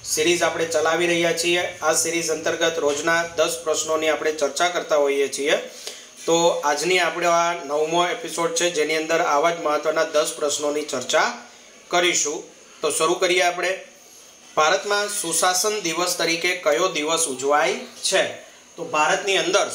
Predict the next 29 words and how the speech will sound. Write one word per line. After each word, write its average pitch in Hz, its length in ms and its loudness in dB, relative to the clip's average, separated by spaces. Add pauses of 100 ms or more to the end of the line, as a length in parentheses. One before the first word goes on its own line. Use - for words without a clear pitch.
સુશાસન 180 640 -2
દિવસ 165 360 -2
તરીકે 156 400 0
પચીસ - 560 -2
ડિસેમ્બર, 151 500 0 (540)
જે 170 400 0 (240)
આપણા 180 640 0
પૂર્વ 170 240 0 (160)
વડાપ્રધાન 151 720 0
અટલ 180 280 0
બિહારી 160 380 0
વાજપેયી 143 520 0 (420)
એમનો 175 440 0 (120)
જન્મદિવસ 156 680 2
છે, 165 200 0
તો - 380 -2
એને 170 440 2
સુશાસન 185 600 0
દિવસ 156 340 -2
તરીકે 151 300 -2
ઉજવવામાં 143 840 0
આવે 160 200 2
છે. - 140 -4
ગુડ 165 280 0
ગવર્નન્સ 156 880 0
ડે 170 180 4
તરીકે 147 340 -6
પણ 143 200 -4
એ 156 180 2